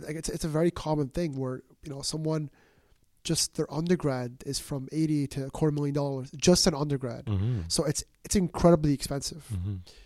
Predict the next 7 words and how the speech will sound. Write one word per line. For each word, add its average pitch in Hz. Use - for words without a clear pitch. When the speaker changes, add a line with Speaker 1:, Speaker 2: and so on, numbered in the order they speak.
Speaker 1:
However, 165
I 143
don't 175
think 202
that's 175
an 156
excuse 139